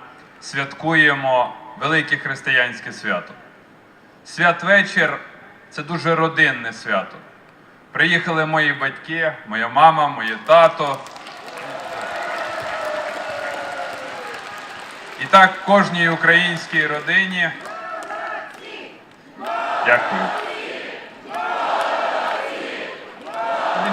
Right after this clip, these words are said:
сюди. Молоді! Молоді! І так кожна українська родина збирається на святвечір за столом, кладуть дванадцять страв, і ми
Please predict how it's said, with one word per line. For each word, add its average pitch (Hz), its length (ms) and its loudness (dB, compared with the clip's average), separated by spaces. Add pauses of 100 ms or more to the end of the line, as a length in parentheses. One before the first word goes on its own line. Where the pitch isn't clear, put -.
сюди. - 200 2 (960)
Молоді! - 1400 -4 (540)
Молоді! - 1120 -4
І - 40 -4
так 185 280 6
кожна 190 380 4
українська 170 720 2
родина 147 680 4 (600)
збирається 170 720 4
на 151 200 2
святвечір 156 840 4
за 127 160 -8
столом, 151 600 4 (1300)
кладуть 151 400 -2
дванадцять 143 580 2
страв, - 600 6 (960)
і 123 120 -8
ми 190 400 6